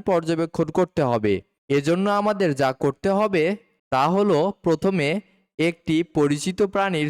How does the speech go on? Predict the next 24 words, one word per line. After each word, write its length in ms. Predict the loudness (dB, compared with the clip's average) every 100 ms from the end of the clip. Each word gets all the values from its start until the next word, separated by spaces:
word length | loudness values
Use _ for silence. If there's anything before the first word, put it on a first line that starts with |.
| -2
ছবি 220 | -2 0 -2
আঁকি 260 | -2 -4 -4 -6 _ _ _ _ _ -4
এবং 280 | 0 0 -2 -2
দেহের 320 | 0 2 0 0
বিভিন্ন 300 | -2 0 0 0 0
অঙ্গের 340 | 0 0 0 0 -2
নাম 140 | 0 0
লিখি। 300 | -2 -2 -2 -2 -6 -4 2 2
অর্থাৎ, 440 | 0 -2 0 0 -2 -4
আমাদের 280 | -2 -2 -4 -4 -4
আশেপাশে 420 | -2 -2 -2 -2 -4
থাকা 220 | -2 -2 0
বিভিন্ন 300 | -2 -2 -2 -6 -4
প্রাণীর 340 | -4 -2 -2
মধ্য 260 | 0 0 0 0
থেকে 220 | 0 0 -2 0
যে 80 | -2 -2
কোনো 160 | -2 -2
একটি 180 | -2 -4 -2
প্রাণীর 320 | -2 -2 -2 -4
ছবি 240 | -4 -2 0 -2
আঁকতে 240 | -2 -4 -2
হবে। 260 | -2 -2 -4 -6 _ -4
এরপরে 440 | 0 0 0 2